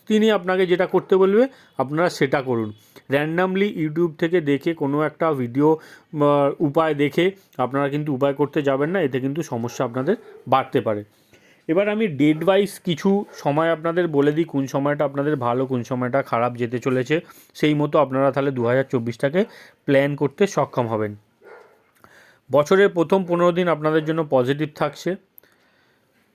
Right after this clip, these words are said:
পনেরোই জানুয়ারি থেকে বারোই ফেব্রুয়ারি পর্যন্ত হেলথ রিগার্ডিং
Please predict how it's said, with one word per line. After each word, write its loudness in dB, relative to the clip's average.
পনেরোই 6
জানুয়ারি 0
থেকে 2
বারোই 2
ফেব্রুয়ারি 0
পর্যন্ত 0
হেলথ 4
রিগার্ডিং 2